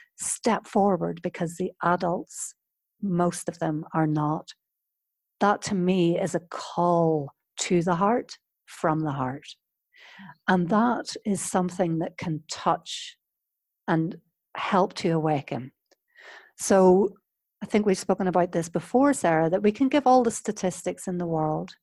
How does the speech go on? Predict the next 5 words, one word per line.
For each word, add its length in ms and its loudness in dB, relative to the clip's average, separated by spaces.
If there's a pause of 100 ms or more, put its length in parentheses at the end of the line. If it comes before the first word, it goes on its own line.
(600)
and 400 2 (280)
those 300 6
statistics 680 -6
might 200 -2
just 220 -2